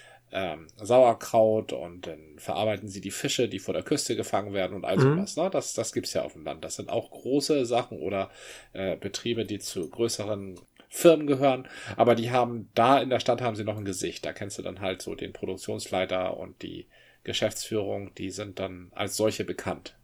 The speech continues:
Speaker 1: So, und
Speaker 2: Ja, ja.
Speaker 1: traust du dann auch in gewisser Weise. Und du, du kennst sogar Leute, die da arbeiten und du weißt, die arbeiten da gut und die kaufen
Speaker 2: Mhm.
Speaker 1: gut ein und die f-, da ist manches regionaler, als man denkt übrigens.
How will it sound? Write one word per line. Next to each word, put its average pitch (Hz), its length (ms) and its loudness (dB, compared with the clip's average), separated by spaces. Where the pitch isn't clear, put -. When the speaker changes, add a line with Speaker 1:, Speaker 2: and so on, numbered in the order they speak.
Speaker 1:
So, - 100 -8
und - 120 -4
Speaker 2:
Ja, 143 120 8
ja. 117 160 -2
Speaker 1:
traust 131 340 4
du 104 40 0
dann 80 160 -6
auch - 380 -6
in 98 140 -10
gewisser 92 340 -2
Weise. 82 260 -6
Und 85 140 -10
du, 107 80 -2
du - 380 -14
kennst 135 260 6
sogar 117 200 6
Leute, 117 260 8
die 104 100 -2
da 92 140 0
arbeiten 139 560 8
und 101 100 -6
du 98 100 -4
weißt, 95 280 2
die - 100 -4
arbeiten 90 320 -4
da 87 100 -8
gut 165 360 -2
und 87 240 -8
die - 100 -16
kaufen 156 440 6
Speaker 2:
Mhm. 180 40 4
Speaker 1:
gut 190 100 4
ein 127 280 2
und 90 160 -10
die 90 100 -10
f-, - 300 -16
da 147 160 8
ist 139 180 2
manches 165 600 4
regionaler, 165 580 4
als - 180 0
man 151 140 -2
denkt 170 260 8
übrigens. 71 640 -6